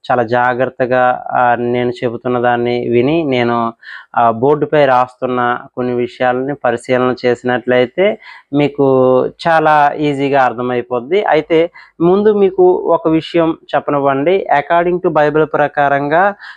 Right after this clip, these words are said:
కాలం అనేది, ఆ, మనమైతే,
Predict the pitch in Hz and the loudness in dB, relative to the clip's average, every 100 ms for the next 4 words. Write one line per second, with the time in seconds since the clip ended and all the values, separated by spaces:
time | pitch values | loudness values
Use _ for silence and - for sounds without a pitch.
0 | _ - 139 156 160 156 156 151 151 156 | _ 0 2 4 2 0 0 -2 -2 -2
1 | 160 - _ - 135 127 123 123 123 127 | -2 -6 _ -4 0 2 2 4 4 2
2 | 131 131 147 160 160 - 175 175 175 - | -2 -2 0 2 0 2 2 4 2 -2